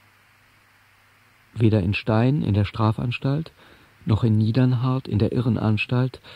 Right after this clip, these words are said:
werde er an die Niederschrift gehen können.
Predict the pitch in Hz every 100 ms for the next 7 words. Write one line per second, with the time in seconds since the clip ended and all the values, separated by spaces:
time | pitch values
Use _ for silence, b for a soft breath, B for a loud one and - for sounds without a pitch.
0 | B B B - 120 120 127 113 120 -
1 | 113 110 117 120 - 113 - - 123 95
2 | 90 110 101 95